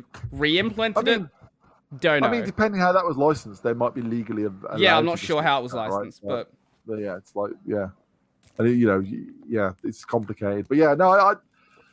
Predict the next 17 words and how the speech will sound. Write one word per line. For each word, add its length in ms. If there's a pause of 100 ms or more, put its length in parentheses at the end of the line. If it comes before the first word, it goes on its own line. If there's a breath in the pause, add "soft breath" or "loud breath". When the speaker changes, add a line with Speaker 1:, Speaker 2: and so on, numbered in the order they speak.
(520 soft breath)
Speaker 2:
Microsoft 540
are 40
not 220
the 160
enemy 280
they 120
once 340
were, 300
right? 380
And 180
that's, 300
and 100
that's 220
a 40
result 380
of 240
the, 140